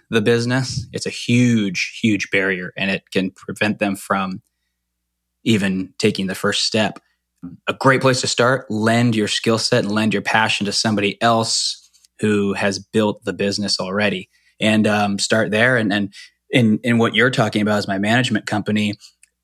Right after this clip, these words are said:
It wasn't just a start. It ended up turning into a multi-million dollar business, um, that I, uh, s-, that I still own. Um, back in the U S, I still own that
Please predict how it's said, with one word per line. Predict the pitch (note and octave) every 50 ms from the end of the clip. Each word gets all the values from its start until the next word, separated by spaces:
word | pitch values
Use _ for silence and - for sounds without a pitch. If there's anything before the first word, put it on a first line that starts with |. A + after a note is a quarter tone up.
| _ -
It | B2+ C3
wasn't | C3 B2+ A2+ A2+ G#2+
just | G2+ A2+ A2 -
a | G#2
start. | - - - - A2+ A#2 A#2 G#2+
It | G#2 G2+
ended | G#2+ G#2+ A2 G#2
up | G2+ G2+
turning | - - G#2+ G#2+ G#2 G#2+
into | G#2+ G#2+ G#2+ G#2 - - G#2+ G#2 G#2
a | G2+ G2+ G2+ G2+ G2 - -
multi-million | A2 A2 A2 - - - G#2 G#2 G#2 G#2+ G#2 G2+ G2+
dollar | G#2+ G#2 G2+ G2+ G2
business, | F#2+ G#2 G#2+ G#2+ - - F#2 F#2 - - - - -
um, | G2 F#2+ F#2+ F#2+ F#2
that | - - G2+
I, | G2 F#2+ F#2+ F#2+ F2+ _ _ _ _ _ _ _ _ -
uh, | - G#2 F#2+ F2+ F2+
s-, | F2+ - - - - - - - -
that | G#2+ G2+
I | F#2+
still | F#2 - - - G#2+ G#2 G2+ -
own. | F#2 G2 G2+ G#2 G#2 G#2+ G#2 G#2 - - - - - -
Um, | G2 G2 G2 G2+ - - G2+ A2+ - _ _ - - - _ _ _ _ _ _ _ _ _ _ _ _ _ _ _ _ -
back | - G2+ G2+ G2+ -
in | G#2+ G2+
the | G2+ G2
U | G2 G2 G2+ G#2+
S, | A2+ A#2 A#2 G#2+ -
I | F#2+
still | G2+ - - - A2 G#2 -
own | G2 G#2+ G#2+ G#2+ G#2+ G#2+
that | G#2 G#2 G#2 G#2 G#2 - -